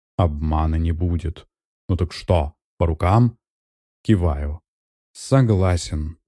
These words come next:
вздыхаю я. Вот это настоящий искуситель.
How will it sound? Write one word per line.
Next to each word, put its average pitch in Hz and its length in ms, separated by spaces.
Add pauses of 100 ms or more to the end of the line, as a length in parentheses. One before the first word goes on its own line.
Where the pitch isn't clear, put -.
(260)
вздыхаю 82 640
я. 76 300 (680)
Вот 80 380 (160)
это 139 420
настоящий 104 1120
искуситель. 87 1000